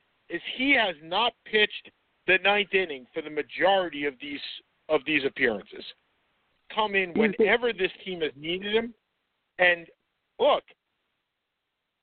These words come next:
Speaker 1: right now, he, not only is that the best trade of this year, but he's the best pitcher in the postseason this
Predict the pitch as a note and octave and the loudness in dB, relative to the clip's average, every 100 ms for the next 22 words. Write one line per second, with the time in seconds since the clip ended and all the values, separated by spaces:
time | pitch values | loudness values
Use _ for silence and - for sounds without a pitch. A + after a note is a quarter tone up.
0 | _ _ E3+ D4 C#4 A3+ G3 E3 D#3 - | _ _ 2 2 0 0 2 0 -6 -12
1 | - C4+ C4+ - _ _ _ _ _ _ | -10 -8 -8 -12 _ _ _ _ _ _
2 | _ _ E3 C4+ E4+ B3 G3 F3 F3+ F3 | _ _ 2 2 0 -6 -6 -4 -4 -4
3 | C#3+ E3 E3 - - E3+ G3 E3 A#2+ A#2 | -4 -2 -2 -2 -6 -2 -2 -4 -8 -8
4 | - A2 G#2 G2 _ _ _ _ G3 A#3 | -6 -8 -10 -14 _ _ _ _ 0 2
5 | E4 E4 G3 A3+ G3+ - A3 - G#3 G3 | 0 -2 0 0 0 -4 -4 -2 -4 -4
6 | - G#3+ G#3 C#4 D#4+ B3 C3+ A2+ | -2 -2 -2 -2 -2 -2 -8 -8